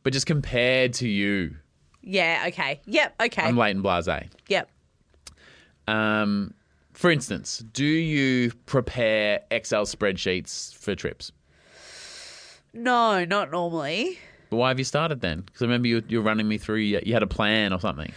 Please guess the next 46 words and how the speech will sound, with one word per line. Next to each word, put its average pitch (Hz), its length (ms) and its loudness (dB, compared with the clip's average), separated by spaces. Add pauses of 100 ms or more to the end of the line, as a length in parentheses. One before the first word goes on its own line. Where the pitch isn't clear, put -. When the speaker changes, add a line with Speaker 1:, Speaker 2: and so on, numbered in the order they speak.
(140)
Speaker 2:
Yeah, 453 100 4
I 453 200 8
always 508 160 6
have 339 120 2
a 220 40 2
list, 185 720 -2
but 240 120 2
I'm 262 80 6
Speaker 1:
Right. - 40 4
Speaker 2:
not 277 140 4
an 247 80 2
Excel 170 460 0
guy. 165 520 2 (100)
Speaker 1:
Right. 104 380 2
Speaker 2:
But 185 260 4
yes, 190 200 2
Speaker 1:
Where, 139 120 6
Speaker 2:
I - 40 6
do 240 80 6
Speaker 1:
where 139 120 8
are - 40 8
you 127 80 6
Speaker 2:
always 135 160 4
have 190 80 2
a - 40 4
Speaker 1:
listing? 165 100 2
Speaker 2:
list. - 300 -8 (400)
Um, 254 220 4
in 240 160 -2
my 220 140 2
Notion. 180 500 2 (640)
Speaker 1:
Okay. 87 360 -2 (720)
I'd 135 180 4
say 123 120 6
that's 101 340 0
c-, 113 180 -8
okay. 110 380 -2
So 123 140 0
in 156 220 2
Notion, 123 380 4
you've 110 140 0
got 107 140 4
a, 98 320 2 (200)
a, - 60 -4
a 92 40 0
thing. - 320 -10